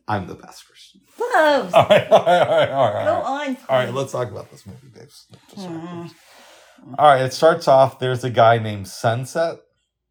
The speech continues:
Speaker 2: Somerset is his
Speaker 1: Somerset.
Speaker 2: last name. William
Speaker 1: William
Speaker 2: Somerset.
Speaker 1: Somerset, played by the great Morgan Freeman.
Speaker 2: Yeah.
Speaker 1: And he's one of these cops who is pretty much burnt out with the gig.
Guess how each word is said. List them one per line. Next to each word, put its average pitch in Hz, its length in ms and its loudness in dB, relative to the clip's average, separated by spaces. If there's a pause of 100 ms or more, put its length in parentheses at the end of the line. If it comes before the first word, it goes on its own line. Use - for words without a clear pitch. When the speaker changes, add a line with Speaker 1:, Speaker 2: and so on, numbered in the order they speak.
(680)
Speaker 2:
Somerset 202 640 -12
is - 80 -20
his - 60 -20
Speaker 1:
Somerset. 123 380 -2
Speaker 2:
last 175 280 -8
name. 151 240 -14 (340)
William 214 360 -12
Speaker 1:
William 110 200 -6
Speaker 2:
Somerset. 104 320 -4
Speaker 1:
Somerset, 82 240 -12 (280)
played 120 280 -2
by 107 160 4
the 104 140 -6
great 110 300 -2
Morgan 104 360 -6
Freeman. 87 640 -14 (140)
Speaker 2:
Yeah. - 200 -20
Speaker 1:
And 117 200 -4
he's 147 240 -6
one 135 180 -2
of 127 140 -4
these 117 200 -8
cops 101 640 -2
who 101 500 -6 (400)
is 107 220 -6
pretty 180 340 -4
much 180 320 -8
burnt 107 280 -4
out 92 200 -2
with 98 180 -12
the 87 100 -18
gig. - 380 -20